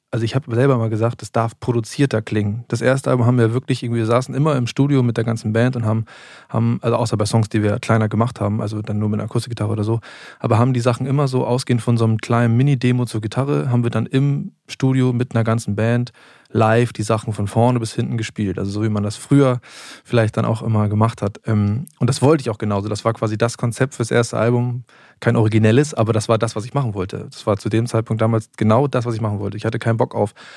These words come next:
dann da sitzen und Loops rausschneiden aus irgendeinem Drum-Take und machen und tu. Und das hat sich dann einfach, das ist eine große Weiterentwicklung für, aus meiner Sicht dann, ähm, ungewertete Weiterentwicklung, also einfach eine Veränderung, die ich wollte, dass das zweite Album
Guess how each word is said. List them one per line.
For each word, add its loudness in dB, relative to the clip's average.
dann 0
da 2
sitzen -2
und 0
Loops -2
rausschneiden 2
aus -2
irgendeinem 0
Drum-Take 0
und 0
machen 0
und -4
tu. -4
Und -4
das -2
hat 0
sich -4
dann 0
einfach, 0
das 0
ist -6
eine 2
große 2
Weiterentwicklung 0
für, -8
aus -12
meiner 2
Sicht -2
dann, 2
ähm, 0
ungewertete 2
Weiterentwicklung, 0
also -2
einfach -4
eine -2
Veränderung, 4
die 0
ich -6
wollte, 2
dass -4
das -6
zweite 0
Album -2